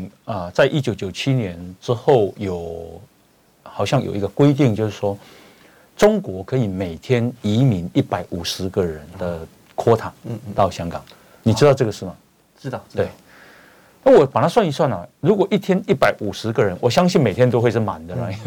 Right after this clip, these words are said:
Speaker 2: 嗯，嗯，嗯。
Speaker 1: <laughs> 香港毕竟是一个对他们来讲是期待的地方啊。
Speaker 2: 嗯。
Speaker 1: 一百五十个人一天，一年大概五万人。
Speaker 2: 嗯，嗯。
Speaker 1: 一九九七年到现在二十五年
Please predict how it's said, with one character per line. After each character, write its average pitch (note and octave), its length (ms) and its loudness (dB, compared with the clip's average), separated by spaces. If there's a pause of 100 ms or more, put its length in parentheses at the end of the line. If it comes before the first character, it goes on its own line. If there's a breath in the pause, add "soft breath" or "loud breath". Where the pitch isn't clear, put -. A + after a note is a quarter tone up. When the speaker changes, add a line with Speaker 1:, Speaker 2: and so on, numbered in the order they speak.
(140)
Speaker 2:
嗯， C#3 180 0
嗯， A2+ 220 2
嗯。 F#2+ 160 -8
Speaker 1:
<laughs> F2+ 40 -12
香 D3 140 4
港 A2+ 120 2
毕 A#2+ 120 2
竟 B2 180 4
是 A#2+ 160 0
一 A2+ 60 0
个 G2+ 340 2 (160)
对 C#3+ 120 6
他 C3 100 4
们 A2 100 0
来 G2+ 100 4
讲 F#2 200 -2 (260)
是 - 160 -4
期 G2+ 180 -4
待 G2 120 4
的 F2+ 80 -4
地 F#2 160 -6
方 E2 160 -12
啊。 F2 260 -16
Speaker 2:
嗯。 C3 80 -16 (880 loud breath)
Speaker 1:
一 B3+ 80 6
百 E3 260 2
五 A2 180 -2
十 B2 240 0
个 C#3 120 4
人 G2+ 180 0
一 B2 80 -2
天， A#2+ 260 -2
一 F3 100 4
年 A2+ 200 4
大 G#2+ 140 0
概 G#2 260 -2
五 F2 160 -6
万 G#2+ 200 -2
人。 D2+ 180 -12
Speaker 2:
嗯， A#2+ 80 -16 (180)
嗯。 - 60 -20 (460 soft breath)
Speaker 1:
一 A3+ 100 6
九 E3 120 6
九 A2 140 -2
七 - 180 -2
年 G2+ 120 0
到 G#2+ 100 0
现 A2 140 -2
在 - 80 -4
二 A#2 80 4
十 - 160 -6
五 F2+ 160 -2
年 D#2 140 -14